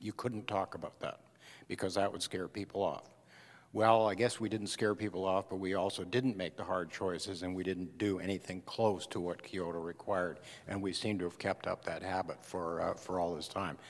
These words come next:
So maybe, maybe it's worth thinking about a different approach. Um, I'm trying to imagine, uh, Winston Churchill getting up in, in the, uh, House of Commons in,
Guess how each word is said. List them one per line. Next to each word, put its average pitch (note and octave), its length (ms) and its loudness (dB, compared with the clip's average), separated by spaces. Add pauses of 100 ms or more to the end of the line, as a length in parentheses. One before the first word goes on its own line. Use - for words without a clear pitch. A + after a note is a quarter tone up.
(120)
So - 120 -2
maybe, F#2 600 4
maybe F#2 320 0
it's D#2 200 -6
worth F2 240 -4
thinking F2 360 -6
about F2 160 -4
a D#2 60 -4
different E2 280 -8
approach. G#2 360 0 (440)
Um, F#2 320 4 (460)
I'm G#2 160 4
trying B2 200 12
to A2+ 80 6
imagine, G2+ 580 4
uh, G2+ 120 4
Winston F#2 400 -2
Churchill A2 340 2
getting F#2 280 -2
up F#2+ 140 -2
in, F2 260 -6
in F#2 160 -4
the, F#2 240 0
uh, F2+ 80 2
House F#2+ 240 2
of - 60 -10
Commons F#2+ 500 4
in, F2+ 240 -2